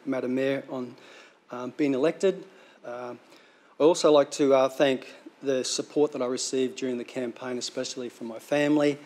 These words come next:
my friends and supporters, and as well as the support that I received from all levels of government.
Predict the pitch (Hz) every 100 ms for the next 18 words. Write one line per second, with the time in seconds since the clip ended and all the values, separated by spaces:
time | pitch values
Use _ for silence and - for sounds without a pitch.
0 | - - - - 120 - 143 139 131 123
1 | - - 131 135 139 135 - - - _
2 | 143 139 120 156 165 135 - 139 143 131
3 | 127 123 123 - 131 127 120 117 113 -
4 | - 135 123 123 117 110 - - 117 120
5 | 113